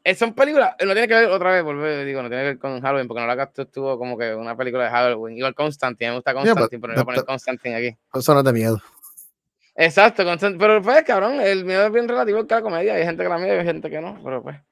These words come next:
Speaker 1: Pero es verdad, cabrón, esa de Guillermo del Toro
Speaker 2: El,
Speaker 1: estaba bien
Speaker 2: el or-, el
Speaker 1: buena.
Speaker 2: orfanato. El
Speaker 1: Es
Speaker 2: orfanato.
Speaker 1: verdad,
Speaker 2: Dura
Speaker 1: puñeta.
Speaker 2: dos horas y cuarenta minutos. Está, tal vez le pudo haber quitado
Speaker 1: Bueno.
Speaker 2: quince o veinte minutos.
Speaker 1: Nah,
Speaker 2: Pero
Speaker 1: sí.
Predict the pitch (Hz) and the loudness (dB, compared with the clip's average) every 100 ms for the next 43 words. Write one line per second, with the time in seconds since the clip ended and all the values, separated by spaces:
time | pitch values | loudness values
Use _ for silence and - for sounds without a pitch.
0 | _ - 160 156 190 170 175 160 135 151 | _ 0 2 2 -2 -4 -6 -6 -8 -8
1 | 143 143 139 160 180 175 175 147 160 160 | -8 -6 -6 -4 -6 -6 -8 -8 -8 0
2 | 120 165 147 165 160 151 127 127 127 135 | 2 0 -4 -6 -2 2 6 6 6 6
3 | 127 127 120 - 120 123 127 120 113 110 | 8 8 6 4 4 6 4 4 2 0
4 | - _ _ _ _ _ _ _ _ _ | -10 _ _ _ _ _ _ _ _ _
5 | _ _ - 107 107 117 110 113 113 165 | _ _ -10 -6 -4 0 0 0 0 -2
6 | 165 131 117 - 113 117 123 - 120 107 | -4 -8 -12 -8 -6 -4 -6 -8 -8 -8
7 | 98 113 147 175 180 165 143 147 160 170 | -4 6 10 12 12 12 12 10 12 12
8 | 185 180 160 151 151 151 127 110 107 147 | 12 12 12 12 10 8 8 6 4 2
9 | 120 - - - 131 139 160 160 160 160 | -2 -8 -20 0 4 6 6 6 6 6
10 | 160 143 110 143 143 143 131 131 135 123 | 6 4 4 2 6 8 8 8 8 8
11 | 104 104 98 - _ - - - - _ | 6 0 -4 -6 _ -20 -20 -20 -20 _
12 | _ _ - - - - 127 143 170 - | _ _ -8 -8 -6 2 4 6 4 2